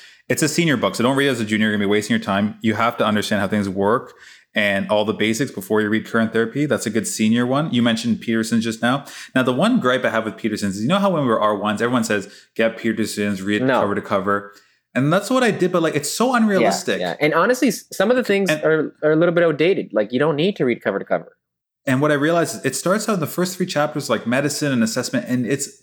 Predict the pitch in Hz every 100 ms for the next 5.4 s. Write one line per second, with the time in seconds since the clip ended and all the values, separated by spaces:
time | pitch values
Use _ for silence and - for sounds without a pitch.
0 | - - 143 147 117 110 131 131 135 131
1 | - - - - - 143 127 160 165 151
2 | 147 127 135 131 147 131 131 147 135 135
3 | 139 123 127 - 135 123 127 - 139 -
4 | - - 101 104 123 98 98 - - -
5 | _ - 123 113